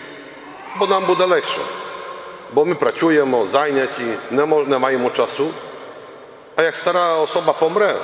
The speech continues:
to очевидно буде трохи прикро, ale z drugiego boku буде легше. Буде можна остаточно закрити книжку, закінчити історію, чи то батьків, чи бабусі, чи діда,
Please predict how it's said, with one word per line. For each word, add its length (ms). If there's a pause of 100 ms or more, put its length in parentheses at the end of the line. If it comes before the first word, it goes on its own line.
(120)
to 60
очевидно 480
буде 560
трохи 220
прикро, 500 (640)
ale 200
z 40
drugiego 240
boku 400 (720)
буде 180
легше. 440 (1400)
Буде 180
можна 380
остаточно 720
закрити 440
книжку, 500
закінчити 540
історію, 520 (560)
чи 120
то 800
батьків, 500 (580)
чи 100
бабусі, 440
чи 200
діда, 380